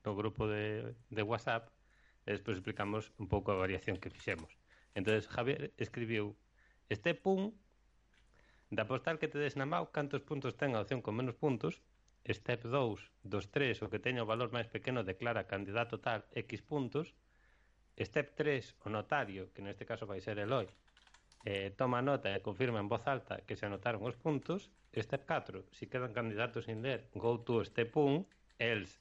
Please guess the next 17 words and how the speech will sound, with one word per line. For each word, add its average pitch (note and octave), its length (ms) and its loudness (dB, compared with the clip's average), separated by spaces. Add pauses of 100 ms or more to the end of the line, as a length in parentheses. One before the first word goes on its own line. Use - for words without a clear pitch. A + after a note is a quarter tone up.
step A#2+ 320 -2
cinco, D3+ 480 2 (460)
step G#2+ 360 0
cinco, C3+ 520 -2
o A#2 80 2
notario, G#2 560 0
neste F2 240 -6
caso - 280 -6
Eloi A#2 200 0
outra A#2 200 0
vez, D#3 240 2 (400)
declara G#2 440 2
o C3+ 80 0
título A2+ 360 -2
de G2 80 -4
podcast G2 400 -2
vencedor C3 520 2